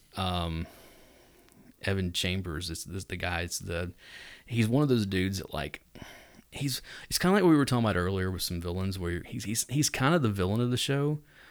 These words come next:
but every once in a while he'll do something that's like, "Oh, wow, that was, that's a different side to this character." Like, how can you be such a, a dick on this one side and then you're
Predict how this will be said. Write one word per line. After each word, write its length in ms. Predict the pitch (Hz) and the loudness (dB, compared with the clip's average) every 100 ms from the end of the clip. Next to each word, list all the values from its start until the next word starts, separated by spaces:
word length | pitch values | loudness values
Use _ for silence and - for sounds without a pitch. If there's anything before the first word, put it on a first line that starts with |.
| - - | -20 0
but 340 | 120 110 - | 2 2 2
every 220 | 131 147 | 2 4
once 260 | 131 127 - | 4 4 2
in 60 | 120 | 2
a 40 | |
while 180 | 107 101 | 2 2
he'll 120 | 104 | 0
do 180 | 98 101 | 0 0
something 460 | - 95 90 90 87 | 2 0 -2 -2 -2
that's 240 | 82 - | -4 -6
like, 460 | 82 80 85 - - _ _ _ _ _ _ - | -4 -6 -10 -14 -20 _ _ _ _ _ _ -4
"Oh, 80 | 117 | -2
wow, 500 | 101 98 87 - 92 | 0 0 0 -4 -8
that 260 | 98 107 - | -2 0 0
was, 480 | 117 92 - - - - _ _ _ _ _ - | 0 0 0 -2 -4 -12 _ _ _ _ _ 0
that's 200 | 131 175 | 4 4
a 60 | |
different 360 | 110 107 - 98 | 4 0 0 -2
side 300 | - 87 82 | 0 0 -2
to 60 | |
this 180 | 78 76 | -4 -6
character." 480 | - 76 69 - - - - | -4 -6 -6 -10 -16 -14 -6
Like, 240 | 92 - | -6 -2
how 220 | 117 127 | 0 0
can 160 | 131 131 | 2 2
you 100 | 120 | 2
be 200 | 107 110 | 2 0
such 260 | 104 107 - | 0 -2 -2
a, 100 | 87 - - | -4 -6 -12
a 100 | - - 101 | -16 -12 -10
dick 380 | 95 107 101 - | 0 2 2 -2
on 160 | 104 98 | -4 -2
this 180 | 95 - | -2 -2
one 220 | 98 101 | -2 0
side 380 | - 98 92 92 | 2 2 2 0
and 180 | 95 | -2
then 300 | 104 98 95 95 | 0 0 -2 -4
you're 240 | 92 92 | -4 -6